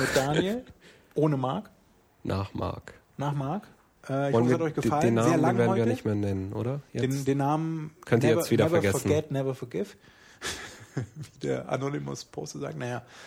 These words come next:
Speaker 1: Und wir hören uns wieder in einem Monat circa oder
Speaker 2: Genau,
Speaker 1: in fünf
Speaker 2: frohe,
Speaker 1: Wochen.
Speaker 2: frohe Ostern.
Speaker 1: Frohe Ostern, genau, an dieser Stelle.
Speaker 2: Ja.
Speaker 1: Ich hoffe, ihr kriegt ein iPod oder ein iPad geschenkt und könnt dann diesen Podcast auch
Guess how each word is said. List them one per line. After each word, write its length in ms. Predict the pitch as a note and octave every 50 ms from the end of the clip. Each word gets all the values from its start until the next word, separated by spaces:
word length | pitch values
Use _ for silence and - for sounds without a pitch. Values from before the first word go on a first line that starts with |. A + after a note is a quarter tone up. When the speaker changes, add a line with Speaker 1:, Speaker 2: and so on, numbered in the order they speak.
| - - - - - - _ -
Speaker 1:
Und 380 | - D#3 C3+ C3+ C3+ C3+ B2+
wir 160 | C3+ C#3 C#3
hören 200 | C#3 D3 E3 E3+
uns 260 | F3 E3 D#3+ D#3 - -
wieder 240 | D#3+ D#3+ D3+ D3+
in 80 | D3 D3
einem 280 | C#3+ C#3+ D3 D3+ C#3+ C#3+
Monat 300 | D3+ F3 F#3+ F#3+ - -
circa 380 | - F3+ G3 G3+ - - F#3 E3+
oder 160 | D#3 D#3+ D#3
Speaker 2:
Genau, 180 | D3 D3+ D3
Speaker 1:
in 40 | C3+ D3+
fünf 80 | -
Speaker 2:
frohe, 100 | - D3+ C#3+
Speaker 1:
Wochen. 200 | - A3 A3 - - -
Speaker 2:
frohe 260 | - - C3+ C3+ C3
Ostern. 520 | C3+ D#3+ D#3+ - - - G2+ G2 G2+ G#2+ - - _ _ -
Speaker 1:
Frohe 220 | - - E3+ F3 D3
Ostern, 360 | D#3+ G3 G3 - C#4 C4+ B3
genau, 280 | F3+ C#3 C3+ C#3+ F#3+ A3
an 80 | G3
dieser 160 | F3+ F3+ -
Stelle. 380 | F3+ - - F#3+ F#3+ A3+ B3+ C4+ - -
Speaker 2:
Ja. 160 | A#2+ A2+ - -
Speaker 1:
Ich 100 | - -
hoffe, 180 | D#3 D#3 - D3+
ihr 320 | C#3 C#3 C#3 C#3 C3+ C3
kriegt 320 | - - D3+ D3+ - -
ein 340 | C#3+ C#3 C#3 C3+ C3+ C3+ C3+ - _ _ - _ _ - _ -
iPod 420 | - D#3 F3 E3 - - F3+ F3 F3
oder 160 | D3 C3+ C3
ein 100 | B2+ B2+
iPad 480 | B2+ C3+ D#3 D#3+ - - - E3 - -
geschenkt 360 | - D3+ - E3 D#3 D#3 D#3
und 80 | C3
könnt 200 | B2+ - C3+ C3
dann 100 | C3 B2
diesen 200 | B2 A#2+ A#2+ B2
Podcast 460 | A#2+ - B2 - - - A#2+ A#2 - -
auch 300 | A2 G#2+ G#2 - - -